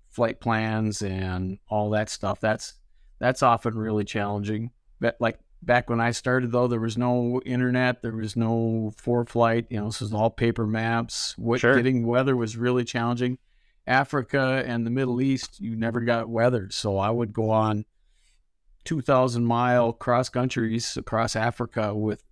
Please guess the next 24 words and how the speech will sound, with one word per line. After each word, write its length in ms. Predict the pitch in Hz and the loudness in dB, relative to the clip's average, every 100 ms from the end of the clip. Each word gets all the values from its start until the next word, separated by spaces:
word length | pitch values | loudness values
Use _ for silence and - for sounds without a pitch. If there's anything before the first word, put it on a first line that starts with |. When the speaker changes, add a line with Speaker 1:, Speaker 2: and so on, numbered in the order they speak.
| 110 | -8
Speaker 1:
zero 540 | 107 120 120 127 123 | -4 0 2 4 2
forecast, 600 | 117 120 120 - 90 98 | 0 -2 0 0 -2 -2
no 100 | 104 | -4
winds 300 | 104 110 104 | -2 -2 -2
aloft, 500 | 104 104 107 110 113 | -2 2 4 2 0
nor 160 | 107 98 | -6 -6
forecast 640 | - 107 107 104 101 - | -4 -4 -2 -2 -2 -2
at 120 | 104 - | -4 -4
the 100 | 95 | -4
f-, 160 | 95 - _ _ _ | -6 -6 _ _ _
destination, 840 | 110 113 - 107 117 - 117 120 - _ _ _ _ | -2 0 0 0 0 0 -2 -2 -4 _ _ _ _
nothing 400 | 113 117 - 110 | 0 0 0 -4
but 220 | 101 104 | -2 -2
look 180 | 117 120 | -2 0
out 180 | 139 127 | 0 2
the 60 | 139 | 0
window. 300 | 147 131 120 | 2 2 2
That's 240 | 120 - | 0 0
what 120 | 127 | 0
it 120 | 123 | 0
is 180 | 131 127 | 0 -2
here 220 | 127 123 | 0 0
now, 460 | 117 117 143 165 170 - | 2 0 0 0 -4 -12
and 840 | 110 110 107 101 101 104 104 107 | -10 -4 -2 0 -2 -4 -10 -12